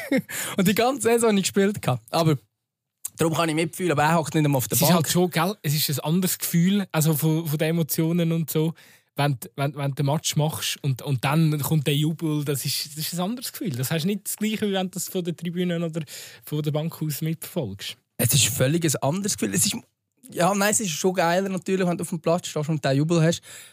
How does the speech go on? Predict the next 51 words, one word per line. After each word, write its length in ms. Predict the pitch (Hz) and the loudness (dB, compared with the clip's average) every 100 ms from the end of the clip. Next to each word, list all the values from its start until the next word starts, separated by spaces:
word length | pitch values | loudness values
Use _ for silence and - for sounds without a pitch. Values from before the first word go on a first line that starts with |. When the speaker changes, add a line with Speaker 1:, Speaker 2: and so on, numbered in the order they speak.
| _ | _
Speaker 1:
Aber 100 | 135 | 4
es 80 | 160 | 4
ist 240 | 180 165 - _ _ _ _ - | 4 2 -4 _ _ _ _ -4
eigentlich, 420 | - 175 202 - | 0 2 0 0
also 160 | 156 156 | 2 4
ich 140 | 185 | 2
bin 140 | - 156 | 2 2
dann 120 | 143 | 4
immer 260 | 151 196 190 - | 2 2 0 -2
von 260 | - 160 | 0 4
aussen 280 | 185 - 151 | 4 2 2
nervöser, 520 | 135 120 143 165 151 | 2 4 4 4 4
als 140 | 131 - - | 2 0 -4
wenn 160 | 113 | -6
du 80 | 117 | -4
spielst. 440 | - 127 120 107 - | 0 2 2 -2 -4
Wenn 80 | |
du 40 | 120 | 0
spielst, 260 | 208 226 | 2 2
kannst 200 | - 165 | 0 -2
du 60 | 170 | -2
es 80 | - | -2
beeinflussen. 560 | 180 220 220 208 226 202 - - - | 0 2 2 2 0 -4 -8 -18 -2
Dann 80 | 143 | 2
bist 100 | 156 | 4
du 40 | |
am 80 | 151 | 4
Anfang 320 | 175 196 185 | 4 2 0
bist 180 | 147 - | 0 0
du 40 | |
ein 40 | 147 | 2
bisschen 140 | 165 | 4
angespannt 400 | 196 - 190 190 | 2 0 -2 -2
und 100 | 151 | -2
nachher 200 | 170 180 | -2 0
gehst 100 | 143 | 2
du 60 | 139 | 0
auf 100 | 127 | 0
den 140 | 127 | -2
Platz 280 | 143 160 170 | 2 0 0
und 120 | 127 | -2
sagst 220 | 131 127 | 0 0
so, 200 | 135 139 - - - - | 0 0 -2 -12 -20 -4
Speaker 2:
Ja, 100 | 127 | 2
und 60 | 151 | 4
Speaker 1:
jetzt, 0 | |
Speaker 2:
bist 120 | 160 | 6
du 60 | |
eigentlich 100 | 175 | 4
Speaker 1:
jetzt 120 | 185 | 4
Speaker 2:
im 60 | 170 | 4